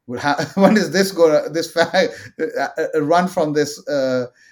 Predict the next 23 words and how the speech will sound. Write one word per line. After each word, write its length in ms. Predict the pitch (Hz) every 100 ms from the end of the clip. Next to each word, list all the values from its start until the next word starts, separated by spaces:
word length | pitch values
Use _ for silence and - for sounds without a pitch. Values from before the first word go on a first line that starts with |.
| _ -
uh, 160 | 127 143
uh, 160 | 135 -
uh, 140 | 135 131
until 360 | 147 - 170 147
he 160 | 151
co-, 220 | 156 165 165
uh, 160 | 156 151
he 200 | 151 165
or 120 | 143
she 240 | - 170 -
cools 280 | 160 135 117
down," 420 | 135 139 127 107
for 120 | 127
example. 640 | 98 110 101 101 98 90 _ _ _ _ -
This 300 | 165 226 202
is, 340 | 160 135 - - _ -
this 260 | 165 220 175
is 200 | 151 139
the 100 | 139
whole 300 | 165 151 139
team 320 | 160 147 131
coming 320 | - 131 117
together 640 | 107 98 107 107 156 156